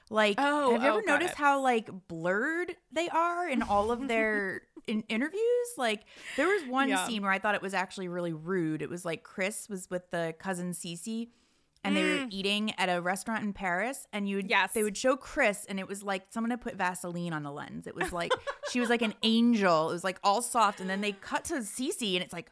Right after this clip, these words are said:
Speaker 1: hard and, like, sharp, and you can see all the lines. And it's like, okay, if you're gonna do it for the one gal,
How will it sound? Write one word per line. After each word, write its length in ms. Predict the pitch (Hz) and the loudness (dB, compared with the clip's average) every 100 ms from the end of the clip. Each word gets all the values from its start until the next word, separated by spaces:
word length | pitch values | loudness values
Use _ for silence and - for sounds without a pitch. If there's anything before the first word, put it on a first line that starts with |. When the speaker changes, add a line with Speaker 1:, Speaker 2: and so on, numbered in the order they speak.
| _ | _
Speaker 1:
hard 480 | - - - 131 147 | -4 -2 -2 -6 -14
and, 100 | 143 | -16
like, 160 | 131 | -8
sharp, 320 | - - 160 170 | -2 -2 -2 -8
and 80 | |
you 40 | 156 | -12
can 140 | 165 170 | -12 -8
see 180 | - | -2
all 120 | 220 165 | 0 0
the 60 | 165 | 0
lines. 380 | 196 175 160 175 | 2 2 -2 -8
And 100 | 165 | -8
it's 80 | |
like, 140 | 208 180 - - - | -8 -8 -14 -20 -4
okay, 280 | 254 240 180 | 0 2 2
if 80 | 160 | 0
you're 100 | 220 | -2
gonna 120 | 285 523 | -2 0
do 140 | 466 427 | 2 2
it 120 | 220 | 2
for 140 | 262 | 2
the 100 | 254 | 2
one 540 | 240 240 247 240 233 - _ 196 | 2 2 2 4 0 -2 _ -4
gal, 480 | 202 165 147 143 160 | 2 4 4 0 -6